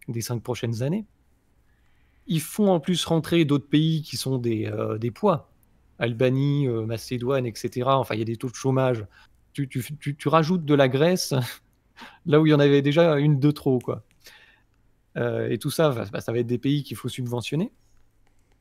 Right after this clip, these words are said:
Donc là encore, qui payent. Et puis, il y a la lubie des Européens, enfin des européistes, euh, no-, notamment la, euh, la,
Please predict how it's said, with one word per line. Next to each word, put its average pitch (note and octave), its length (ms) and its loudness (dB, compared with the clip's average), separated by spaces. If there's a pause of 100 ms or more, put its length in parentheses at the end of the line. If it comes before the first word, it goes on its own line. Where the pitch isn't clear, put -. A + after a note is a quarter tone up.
(120)
Donc A#2+ 160 -8
là A#2+ 80 -2
encore, A2+ 240 -4
qui D3+ 100 -4
payent. F3 320 0 (420)
Et C#3 80 2
puis, - 180 -4
il E3 80 -4
y D#3 40 6
a C#3 40 4
la C3+ 100 4
lubie D#3+ 420 0
des C3 200 0
Européens, C3 680 2
enfin C3 140 -6
des A#2 120 -2
européistes, C#3 680 -6 (1500)
euh, B2 260 -2
no-, A#2+ 180 -2
notamment D3 640 -2 (460)
la, A#2+ 160 2 (380)
euh, A#2 300 -2
la, A2+ 640 -6